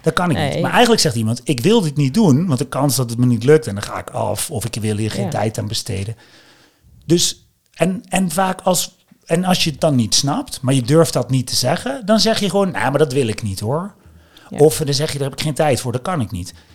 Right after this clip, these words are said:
Speaker 1: Dus bij, en dan zeg ik dan maar even volwassenen als in het verschil met het kindvoorbeeld van de fiets. Volwassenen gebruiken die woorden altijd door elkaar, waardoor, waardoor vergaderingen of meetings super verwarrend zijn, omdat iedereen zegt, "Ja, maar ik snap er niks van." Terwijl eigenlijk willen ze het niet,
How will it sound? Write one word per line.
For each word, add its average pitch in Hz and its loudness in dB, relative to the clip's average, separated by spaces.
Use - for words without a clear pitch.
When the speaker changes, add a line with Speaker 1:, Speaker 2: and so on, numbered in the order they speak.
Speaker 1:
Dus - -8
bij, 180 -8
en 120 -8
dan 104 -4
zeg - -10
ik - -14
dan 104 -8
maar 98 -6
even 98 -8
volwassenen 107 -2
als 95 -4
in 98 -2
het - -8
verschil 113 -2
met 98 -6
het 104 -10
kindvoorbeeld 104 -4
van - -6
de 98 -6
fiets. - -10
Volwassenen 170 -2
gebruiken 139 -2
die 131 -4
woorden 131 -2
altijd 185 0
door 120 0
elkaar, 113 -2
waardoor, 190 -2
waardoor 190 -2
vergaderingen 151 -4
of 131 -6
meetings 160 0
super - -4
verwarrend 151 -4
zijn, 117 -6
omdat 233 2
iedereen 156 -2
zegt, 101 -8
"Ja, - -16
maar - -20
ik - -14
snap 113 -6
er 135 -2
niks 170 0
van." 90 -6
Terwijl 120 -4
eigenlijk - -12
willen 143 0
ze - -4
het 123 -12
niet, 131 0